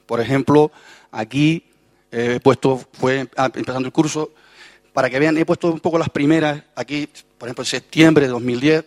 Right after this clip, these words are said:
y yo monté el aula virtual, creo que fue el diez, para hacernos una idea que no es complicado, para animarles. No es complicado. Ya el veintiuno de septiembre,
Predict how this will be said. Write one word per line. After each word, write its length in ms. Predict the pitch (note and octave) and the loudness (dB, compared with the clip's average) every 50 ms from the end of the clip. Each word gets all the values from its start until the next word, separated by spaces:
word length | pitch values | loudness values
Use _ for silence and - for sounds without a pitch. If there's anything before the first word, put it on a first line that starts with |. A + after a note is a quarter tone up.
| _ | _
y 120 | - C3+ C3 | -16 -12 -4
yo 260 | C3+ D3 D3 C#3+ _ _ _ _ _ _ _ _ _ _ - | -2 -2 -2 -2 _ _ _ _ _ _ _ _ _ _ -4
monté 460 | - C3 A#2+ A#2+ A#2 - - C#3+ C#3 | -2 0 0 0 -2 -4 -4 -2 -2
el 100 | C#3 C3+ | 0 2
aula 240 | C#3 C#3 C#3+ C#3 C#3 | 2 2 2 0 0
virtual, 340 | C#3 C#3 D3 - D3+ D3+ D3+ | -2 -2 -6 0 0 0 0
creo 140 | - D3+ C#3+ | 0 -2 -2
que 80 | C#3 | -2
fue 120 | - - B2+ | 0 0 -2
el 60 | A2+ | -2
diez, 240 | G#2+ B2 C#3+ C#3+ - _ _ _ _ _ _ _ _ _ _ _ _ _ _ _ _ _ _ _ _ - | 0 -4 -4 -4 -6 _ _ _ _ _ _ _ _ _ _ _ _ _ _ _ _ _ _ _ _ -10
para 220 | - A#2 A#2+ A#2 | -8 -8 -8 -6
hacernos 260 | A2 - D3+ D3 D#3 | -4 0 4 4 6
una 140 | D3+ D#3+ D3 | 6 6 2
idea 360 | D3 C#3+ D#3 D#3 D#3+ D#3 D#3+ | 2 2 4 4 4 2 0
que 120 | - - C3+ | -2 0 2
no 200 | C#3+ D3+ D#3+ E3 | 2 4 4 2
es 80 | E3 - | 0 -2
complicado, 680 | - D#3+ D3 - - C3 A#2+ C3 B2 A#2+ A#2 A#2 - - _ _ _ _ _ _ _ _ _ _ _ _ _ _ _ _ _ _ _ - | -4 -4 -4 -2 -2 -2 0 0 0 -2 -2 -4 -10 -18 _ _ _ _ _ _ _ _ _ _ _ _ _ _ _ _ _ _ _ -10
para 160 | - A#2+ B2 | -6 -4 -4
animarles. 500 | B2 B2 B2 C3 C3+ A#2+ A#2 A2+ A2+ A2+ _ _ _ _ _ _ _ _ - - - _ - | -4 -4 -2 0 0 0 -2 -4 -10 -12 _ _ _ _ _ _ _ _ -20 -20 -12 _ 2
No 80 | D3 | 2
es 80 | E3 - | 2 4
complicado. 380 | - D3 C#3 B2+ B2+ B2 B2 | 2 0 0 0 0 0 0
Ya 120 | B2 B2+ D#3+ | 0 0 -2
el 80 | E3 | -2
veintiuno 520 | D#3 E3 E3+ E3 E3 D#3 D#3 D#3+ E3 E3+ - _ _ _ _ _ _ _ _ _ _ _ | -2 -2 -6 -6 -6 -10 -10 -8 -8 -8 -12 _ _ _ _ _ _ _ _ _ _ _
de 160 | - A#2+ C#3 C#3 | -6 -2 -2 0
septiembre, 560 | - D3+ - - D#3 D#3 D#3 D3 D3 D3 | -2 -2 0 2 2 2 4 2 0 -2